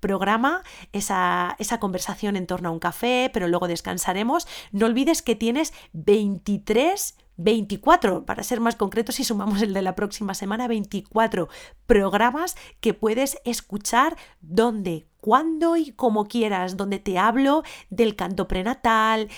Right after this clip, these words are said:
te hablo de la metodología de, de este proyecto, te hablo de, mm, de reflexiones propias, de casos reales, te hablo de, de ideas, de, por ejemplo, aula mus-, aulas musicosensoriales,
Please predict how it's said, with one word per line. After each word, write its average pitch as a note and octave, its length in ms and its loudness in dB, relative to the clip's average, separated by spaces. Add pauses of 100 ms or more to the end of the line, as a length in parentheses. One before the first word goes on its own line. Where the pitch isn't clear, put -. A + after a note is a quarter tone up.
(200)
te G#3+ 160 2
hablo F#3+ 280 4
de G3+ 100 -2
la F#3+ 100 0
metodología G3+ 1120 2
de, E3+ 400 -4
de F3+ 120 -6
este - 180 -4
proyecto, A3 720 0 (340)
te G#3+ 140 4
hablo G3 360 4
de, F3 640 0
mm, E3 300 -6 (120)
de A3 160 0
reflexiones A3 720 -2
propias, B3+ 300 0
de G#3 100 -2
casos A#3+ 380 -4
reales, G#3+ 600 0 (360)
te G#3+ 160 2
hablo G#3 360 2
de, F3 920 2 (340)
de F3+ 1160 0 (140)
ideas, C#4+ 680 4
de, F#3+ 460 0
por G#3+ 100 -2
ejemplo, G#3 540 0
aula G#3 280 0
mus-, F#3 280 -6
aulas G3+ 400 -2
musicosensoriales, G#3 1040 -2